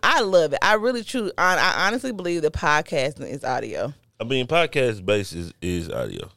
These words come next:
Speaker 1: I
Speaker 2: But
Speaker 1: love it.
Speaker 2: you have some people that just, like,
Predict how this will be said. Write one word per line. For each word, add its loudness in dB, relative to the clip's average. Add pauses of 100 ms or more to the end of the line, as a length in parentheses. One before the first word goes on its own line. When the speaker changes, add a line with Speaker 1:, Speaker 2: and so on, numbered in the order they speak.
(600)
Speaker 1:
I 0
Speaker 2:
But 6
Speaker 1:
love 8
it. -10
Speaker 2:
you 2
have 4
some 0
people 2
that 4
just, 2
like, 4